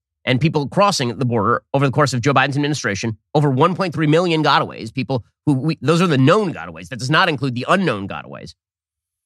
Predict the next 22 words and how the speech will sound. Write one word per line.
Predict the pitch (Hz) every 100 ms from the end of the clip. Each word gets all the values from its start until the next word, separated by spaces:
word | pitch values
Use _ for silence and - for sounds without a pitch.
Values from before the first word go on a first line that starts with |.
| _ -
A |
huge | 143 247 175
percentage | 202 185 180
of | 151
the | 139
people | 165 180
who | 139
are | 104 - -
coming | 170 170
to |
the | 147
border | 135 175
are | 135
then | 135 131
shipped | - 214
into | - 156
the | 156
interior | 143 123 170 160
of | 123 131
the |
United | 131 117 104
States | - 170